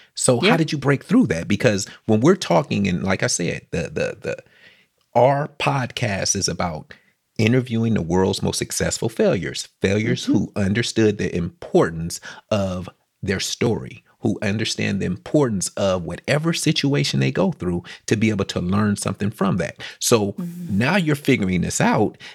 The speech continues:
Speaker 1: Now you're actually being validated for something that you didn't want to be va-, how did you
Speaker 2: Mm-hmm.
Speaker 1: figure this out and be able to break past that resistance to do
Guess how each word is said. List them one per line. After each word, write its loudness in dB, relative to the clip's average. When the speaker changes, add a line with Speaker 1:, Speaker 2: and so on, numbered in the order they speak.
Speaker 1:
Now 2
you're 2
actually 4
being 0
validated 2
for -6
something 0
that 2
you 0
didn't 8
want 6
to 4
be 4
va-, 0
how 8
did 10
you 4
Speaker 2:
Mm-hmm. 4
Speaker 1:
figure 8
this 6
out 4
and 4
be 8
able 4
to 0
break 0
past 4
that -4
resistance 0
to -2
do 4